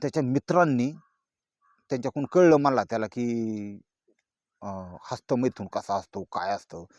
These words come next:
तो काय करतो का नाही, हे ते नाही का, फार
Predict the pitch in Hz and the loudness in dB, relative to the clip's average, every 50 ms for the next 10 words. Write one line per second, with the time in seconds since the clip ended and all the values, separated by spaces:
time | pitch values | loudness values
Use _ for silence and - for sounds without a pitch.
0 | _ _ _ _ _ _ _ _ _ _ _ _ - 98 98 101 98 98 92 - | _ _ _ _ _ _ _ _ _ _ _ _ -14 -12 -12 -10 -10 -12 -12 -12
1 | - 107 95 95 98 95 92 90 87 85 80 78 73 - _ _ _ _ _ _ | -10 -10 -10 -10 -10 -12 -14 -14 -16 -16 -18 -20 -20 -20 _ _ _ _ _ _
2 | _ - 131 113 - - 123 - 110 104 104 98 92 - 104 90 - 110 104 101 | _ -2 -2 -2 0 -6 -8 -8 -8 -8 -10 -10 -10 -12 -14 -12 -10 -12 -10 -8
3 | 113 117 - - 98 95 87 - - - 110 | -8 -8 -8 -8 -12 -14 -14 -12 -8 -8 -8